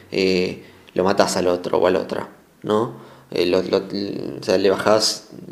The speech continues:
lo rebajás, se la rebajás porque lo hace, por ahí lo hace sentir mal y posiblemente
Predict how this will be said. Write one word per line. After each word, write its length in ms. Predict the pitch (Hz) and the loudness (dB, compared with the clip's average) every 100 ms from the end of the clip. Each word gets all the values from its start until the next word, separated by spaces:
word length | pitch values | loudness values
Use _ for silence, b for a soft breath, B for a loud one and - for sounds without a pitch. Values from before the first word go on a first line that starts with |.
| - - - | -12 -12 -10
lo 180 | - 98 | -4 4
rebajás, 480 | 113 107 104 98 - | 6 6 4 0 -4
se 120 | - | -2
la 120 | 98 | 0
rebajás 440 | 92 110 107 123 123 | 4 4 6 4 4
porque 200 | 107 110 | 0 2
lo 80 | 98 | 0
hace, 180 | 101 104 | 0 -2
por 180 | 98 104 | 0 2
ahí 120 | 107 | 2
lo 100 | 107 | -2
hace 140 | 104 | -4
sentir 320 | 104 107 110 | -6 -2 0
mal 200 | 113 120 | 4 6
y 80 | 120 | 6
posiblemente 680 | 110 98 - 107 113 107 113 | 4 2 0 2 2 2 -2